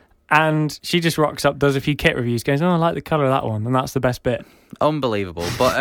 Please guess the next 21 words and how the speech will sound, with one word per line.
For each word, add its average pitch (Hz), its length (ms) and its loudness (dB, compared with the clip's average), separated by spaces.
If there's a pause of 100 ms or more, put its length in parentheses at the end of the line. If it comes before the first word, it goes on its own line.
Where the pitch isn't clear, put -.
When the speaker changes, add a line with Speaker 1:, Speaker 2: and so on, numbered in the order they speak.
Speaker 2:
um, 131 240 2 (260)
<laughs> - 260 -14
when 185 220 6
we 190 100 0
got 160 200 4
to 165 100 4
Orlando 143 400 4
Airport, 127 400 2
she 139 100 0
actually 127 200 -2
stopped 127 280 0
me 113 120 -8
and 113 100 -6
said, 104 380 -6
"You 131 100 -2
know, 120 80 0
you 120 140 -2
need 135 160 -2
to - 60 -10
say 120 240 -2
something." 104 520 -6